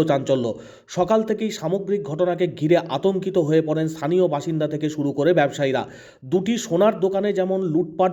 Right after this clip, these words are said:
ভাঙচুর চালানো হয়, পাশাপাশি সিপিআইএম এর দলীয় কার্যালয়ের ভেতরে ঢুকে সেখানেও অবাধে ভাঙচুর লুটপাট চালায় দুষ্কৃতীরা। যদিও সংখ্যায় তারা কতজন ছিল সে বিষয়ে সঠিক করে কিছু জানা যায়নি। সিসি ক্যামেরায় ধরা পড়েছে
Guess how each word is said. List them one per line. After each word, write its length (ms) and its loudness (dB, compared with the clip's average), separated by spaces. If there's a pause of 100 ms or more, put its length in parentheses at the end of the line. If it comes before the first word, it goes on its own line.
ভাঙচুর 420 -2
চালানো 300 2
হয়, 140 0
পাশাপাশি 480 -2
সিপিআইএম 640 0
এর 160 0
দলীয় 320 2
কার্যালয়ের 560 0
ভেতরে 300 -2
ঢুকে 240 0 (320)
সেখানেও 380 4 (200)
অবাধে 300 2
ভাঙচুর 540 -2 (100)
লুটপাট 400 0
চালায় 240 4
দুষ্কৃতীরা। 520 0 (340)
যদিও 300 6
সংখ্যায় 480 0
তারা 280 0
কতজন 420 0
ছিল 240 -2
সে 160 -2
বিষয়ে 320 4
সঠিক 340 -4
করে 180 2
কিছু 260 -2
জানা 220 2
যায়নি। 280 2 (300)
সিসি 280 -2
ক্যামেরায় 420 2
ধরা 240 0
পড়েছে 340 2